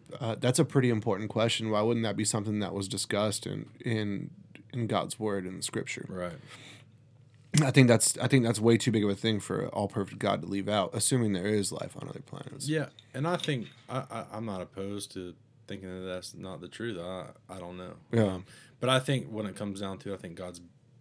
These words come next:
Speaker 2: to me personally, uh, if I think of God, I think it's way bigger than just, like, Earth.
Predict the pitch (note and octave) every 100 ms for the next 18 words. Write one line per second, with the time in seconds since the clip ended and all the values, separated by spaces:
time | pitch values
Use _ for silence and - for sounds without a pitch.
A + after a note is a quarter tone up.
0 | _ _ - G2+ A2 G#2 E2 - G#2 F#2+
1 | F2+ F2+ - F2+ C#2 F#2+ G2 F#2 F2 D2+
2 | - F2+ F2 F2+ F#2 F2+ F2 D#2+ - F#2
3 | F2+ F2+ F2+ F2 E2+ E2+ E2+ - E2 E2
4 | E2+